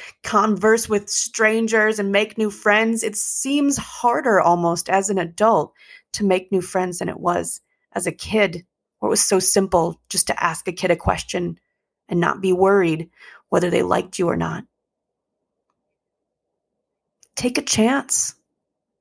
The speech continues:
Ask somebody how they're doing today. Talk to that person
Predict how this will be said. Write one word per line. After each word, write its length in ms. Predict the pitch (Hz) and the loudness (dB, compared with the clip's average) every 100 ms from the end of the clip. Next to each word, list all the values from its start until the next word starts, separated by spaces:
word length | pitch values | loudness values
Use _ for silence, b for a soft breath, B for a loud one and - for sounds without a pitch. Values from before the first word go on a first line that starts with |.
| _ | _
Ask 260 | - 220 - | 0 0 0
somebody 320 | - 240 254 | 0 2 2
how 140 | 220 240 | 2 2
they're 160 | 247 | 2
doing 340 | 220 240 262 247 | 2 2 2 0
today. 460 | 180 165 165 - _ _ _ _ _ _ _ _ _ _ _ - | -2 -4 -6 -10 _ _ _ _ _ _ _ _ _ _ _ -10
Talk 260 | - 240 247 | 0 0 0
to 80 | 262 | 0
that 220 | 254 254 | 0 2
person 520 | 254 254 240 170 | -2 0 -2 -4